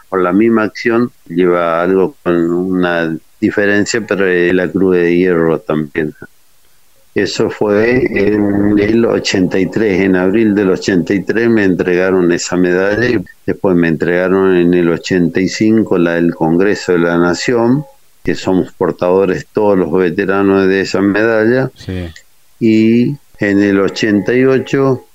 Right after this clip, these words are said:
Speaker 1: me entregaron dos medallas de oro en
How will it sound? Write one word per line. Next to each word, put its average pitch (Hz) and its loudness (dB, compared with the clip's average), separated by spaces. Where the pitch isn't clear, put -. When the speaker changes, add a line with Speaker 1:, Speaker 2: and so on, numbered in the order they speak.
Speaker 1:
me 98 2
entregaron 104 0
dos 107 -2
medallas 110 2
de 113 2
oro 117 2
en 92 2